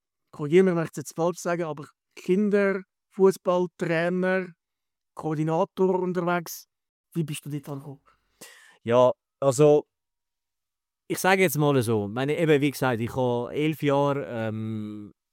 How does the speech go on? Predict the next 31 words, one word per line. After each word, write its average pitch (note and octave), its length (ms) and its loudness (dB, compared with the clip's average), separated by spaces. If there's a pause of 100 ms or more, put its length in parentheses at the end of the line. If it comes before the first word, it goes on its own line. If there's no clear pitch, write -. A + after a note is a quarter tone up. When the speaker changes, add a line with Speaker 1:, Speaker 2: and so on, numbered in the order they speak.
Speaker 2:
Eishockey D3+ 440 -4
gespielt. D#3 540 -6
Ich B2 320 -10
habe A#2 280 -4 (380)
eigentlich, A#2+ 460 0
wenn A2+ 160 0
ich A2 100 -6
ehrlich C3+ 380 0
bin, B2+ 340 -2
schon A#2 280 -2
relativ B2+ 680 -2
früh, C#3 560 -2
ich - 920 -4
würde C3 180 0
jetzt - 120 -6
so A2+ 260 -4
sagen, B2+ 360 -2
so A#2+ 140 -2
mit A#2 180 -6
zehn, C3 260 0
elf, C3+ 480 -4 (880)
habe B2+ 160 -2
ich C3 60 0
mal B2 180 0
so B2 160 -4
den A#2 320 0
leichten C3+ 640 -2
Wunsch C#3+ 380 -4
gehabt, C#3 420 -2
zum A2+ 560 -4
sogar A#2 440 -6